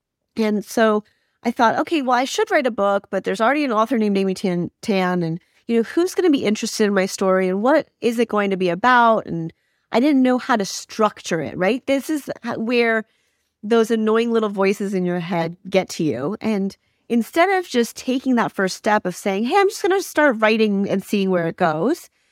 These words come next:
I got caught up in, "Well, I don't know how to do a book proposal. I don't know how to write an outline. I don't know how to do these things." <laughs> So I would just do journal entries, and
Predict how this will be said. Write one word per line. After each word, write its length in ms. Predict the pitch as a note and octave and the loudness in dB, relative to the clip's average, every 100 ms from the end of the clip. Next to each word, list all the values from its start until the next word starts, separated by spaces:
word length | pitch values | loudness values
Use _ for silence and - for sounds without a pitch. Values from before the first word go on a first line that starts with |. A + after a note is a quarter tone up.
| _ _ _ _ _ _ A3+ | _ _ _ _ _ _ 2
I 260 | A#3+ B3+ | 4 2
got 300 | A#3 B3+ C4 - | 2 2 2 0
caught 260 | - C4 | -4 0
up 180 | C#4+ - | 2 2
in, 220 | A3+ A3 - - | 0 0 -4 -2
"Well, 120 | B3 | 0
I 60 | F4+ | 0
don't 160 | - C#4 | 0 0
know 160 | C4+ | 2
how 160 | F4 D#4 | 2 2
to 80 | A3 | 2
do 180 | G3 F#3 | 2 0
a 60 | |
book 180 | E3+ D#3+ | 0 -4
proposal. 440 | - - E3 D#3+ | -8 -4 -4 0
I 100 | E3+ | 2
don't 240 | C5 G4 B3 | 2 2 4
know 160 | C4+ | 4
how 100 | D4+ | 2
to 80 | D#4 | 2
write 240 | G#3+ F#3 D#3+ | 4 2 2
an 80 | |
outline. 420 | E3 E3 - F3+ A#3 | -2 -2 -2 -2 0
I 60 | |
don't 180 | C#5+ G4+ | 0 2
know 140 | E4+ | 2
how 140 | G4+ C4+ | 2 2
to 100 | G#3+ | 2
do 160 | G#3+ | 0
these 220 | F3+ F3+ - | 0 -2 -2
things." 420 | F3+ C#3+ F#3 - | -4 -2 -4 -4
<laughs> 40 | - | 2
So 160 | D4+ - - - | 2 2 -8 -2
I 100 | D#4 | 0
would 180 | F#4 A#4 | 2 2
just 280 | G#4 G#4+ - | 0 -4 -2
do 240 | C4 C4+ | 0 2
journal 400 | G#3+ G3+ G3 G3 | 2 2 2 2
entries, 640 | F#3+ G#3+ - C4 C#4 F#4 - | 0 0 0 0 2 0 -2
and 340 | - G#3+ G#3 | -2 0 -2